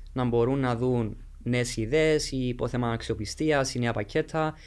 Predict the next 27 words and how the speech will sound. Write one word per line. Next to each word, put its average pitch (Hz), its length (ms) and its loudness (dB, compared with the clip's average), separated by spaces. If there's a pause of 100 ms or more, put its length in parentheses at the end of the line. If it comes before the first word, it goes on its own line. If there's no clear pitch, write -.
(340)
Ε, - 120 -4
να 139 100 2
πούμε 151 180 2
ότι 147 300 0
έχουν 147 240 2
αλλάξει 135 320 0
τώρα 135 200 2
τα-, 123 220 2
οι 120 120 0
κανονισμοί, 117 540 -2
άρα 123 120 0
σημαίνει 123 540 0 (300)
είναι 131 300 0
όλοι 131 180 2
σε 131 140 -2
ένα 127 200 2
σπριν 131 480 0
εκατοστάρι 123 640 0
ποιος 120 320 -2
θα 127 120 -4
μπορέσει 117 760 0 (280)
πιο 127 140 4
γρήγορα 151 460 2
να 143 100 2
αντιληφθεί 117 680 0
τα 110 100 -2
αεροδυναμικά, 110 840 0